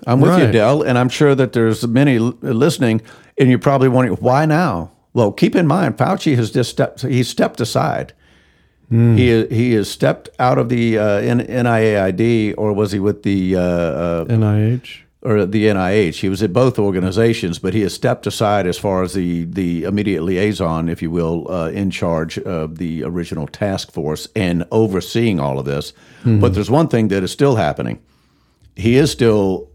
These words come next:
Speaker 1: involved in, uh, some testifying, uh, w-, with Congress. So,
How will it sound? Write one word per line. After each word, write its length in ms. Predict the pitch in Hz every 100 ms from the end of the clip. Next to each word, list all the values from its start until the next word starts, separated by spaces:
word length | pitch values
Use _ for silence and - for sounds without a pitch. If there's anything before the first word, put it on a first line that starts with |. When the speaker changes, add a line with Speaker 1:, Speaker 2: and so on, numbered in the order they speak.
| _
Speaker 1:
involved 640 | 117 107 104 98 92 - -
in, 440 | 104 92 87 92 -
uh, 480 | - - - - -
some 680 | - - 98 92 92 82 87 _ _ _ _ _ _ _ _ _
testifying, 840 | - 131 - - 85 80 85 80 -
uh, 260 | 98 82 76
w-, 260 | 82 85
with 180 | 104 87
Congress. 500 | - 117 104 58 - - _ _ _ _
So, 600 | - 107 92 92 85 76